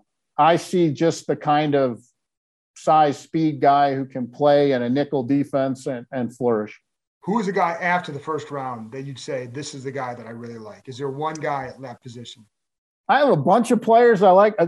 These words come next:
Speaker 1: you know, Troy Anderson from Montana State has my absolute favorite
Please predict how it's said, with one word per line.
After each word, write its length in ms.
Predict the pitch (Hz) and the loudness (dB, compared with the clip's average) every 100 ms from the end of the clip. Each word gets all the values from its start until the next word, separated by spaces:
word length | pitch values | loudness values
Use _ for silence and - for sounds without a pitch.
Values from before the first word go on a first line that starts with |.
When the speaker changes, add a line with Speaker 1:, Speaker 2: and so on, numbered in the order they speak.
| - | -2
Speaker 1:
you 100 | 170 | -2
know, 260 | 156 147 - _ _ _ _ _ _ _ | -2 -2 -10 _ _ _ _ _ _ _
Troy 240 | - 233 214 | 0 4 6
Anderson 540 | 214 202 156 185 156 | 4 2 -2 -2 -2
from 360 | - 160 139 127 _ - | -2 -2 -2 -8 _ -2
Montana 540 | 160 190 - 190 165 | 2 2 2 2 2
State 420 | 139 - 196 196 147 | -4 -2 0 0 0
has 200 | 147 135 | 0 0
my 180 | 143 | -2
absolute 760 | 147 160 170 - 180 156 160 151 | 0 0 0 -2 -4 0 0 -2
favorite 680 | - 165 190 156 151 135 | -2 0 0 0 -2 -2